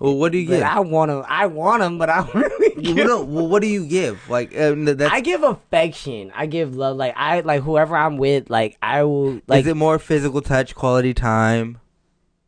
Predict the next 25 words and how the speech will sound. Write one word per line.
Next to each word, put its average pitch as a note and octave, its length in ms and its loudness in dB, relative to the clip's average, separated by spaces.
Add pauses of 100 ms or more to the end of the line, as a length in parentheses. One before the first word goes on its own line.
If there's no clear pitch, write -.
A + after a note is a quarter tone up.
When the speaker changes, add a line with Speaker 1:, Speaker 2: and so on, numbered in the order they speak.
(340)
Speaker 2:
both. A#2 520 -2 (120)
I F#3 100 2
would, A3+ 180 0
I, G#3+ 400 -2
I'd G#3+ 80 -2
probably A3 360 -2
say F3+ 180 -2
more D#3 220 -4
so D3 160 -4
quality B2 400 0
time G#2+ 360 -4 (440)
Speaker 1:
Okay. G2+ 300 -2 (300)
Speaker 2:
than, C3+ 380 0
than C3+ 180 0
anything. B2 580 -2
And, B2 140 -2
like, A#2 240 -2
I B2+ 320 -2
kinda, C3 480 -2 (580)
when D3+ 120 0
I'm D#3 120 0
with C#3+ 180 2
someone, C#3 280 0
I B2+ 80 -2
kinda C3 400 -2